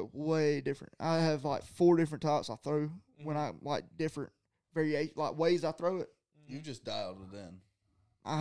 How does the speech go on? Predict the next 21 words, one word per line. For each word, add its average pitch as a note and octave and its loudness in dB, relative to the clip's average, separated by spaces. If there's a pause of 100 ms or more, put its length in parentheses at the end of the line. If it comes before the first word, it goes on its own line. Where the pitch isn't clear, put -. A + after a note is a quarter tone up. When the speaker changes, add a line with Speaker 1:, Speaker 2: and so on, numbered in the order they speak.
Speaker 1:
have, D3+ 2 (280)
I D#3+ 0
have D#3+ 4 (140)
one D#3+ 2
I D#3 2
throw D#3+ 4
in A#2+ -4
the G#2 -6
early C#3 -2
spring. F#3+ -6 (360)
When, D3+ -4 (100)
well, D3+ 0
I E3 2
actually G3 0
have D#3 2
one D3+ -4
I C3 -6
throw D3 -6
in C3+ -8
the - -16
wintertime. B2 -8